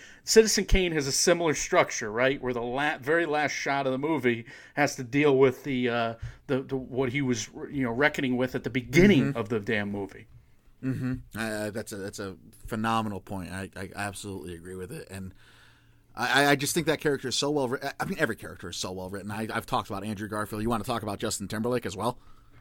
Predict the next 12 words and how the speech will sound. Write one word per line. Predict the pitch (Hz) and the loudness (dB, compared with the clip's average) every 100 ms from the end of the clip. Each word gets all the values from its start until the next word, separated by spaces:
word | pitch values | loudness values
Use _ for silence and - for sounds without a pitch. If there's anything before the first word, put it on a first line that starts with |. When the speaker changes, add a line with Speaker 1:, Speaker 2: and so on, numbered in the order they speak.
| - 127 | -4 2
Speaker 1:
I | 143 151 135 127 | 4 4 2 0
love, | 120 123 117 104 92 - | 4 6 6 4 -2 -6
uh, | 120 104 104 | 0 2 0
Justin | 107 120 107 - 107 | 0 0 0 -2 -6
Timberlake, | 117 104 107 104 101 - | -4 -2 0 2 2 8
all | 131 | 10
the | 131 | 10
Sean | 120 - 123 113 | 4 4 2 2
Parker | - 113 - 110 | 4 2 2 -2
stuff. | - - 107 104 - | -2 0 2 2 0
I | 117 | 0
mean, | 113 110 | 0 0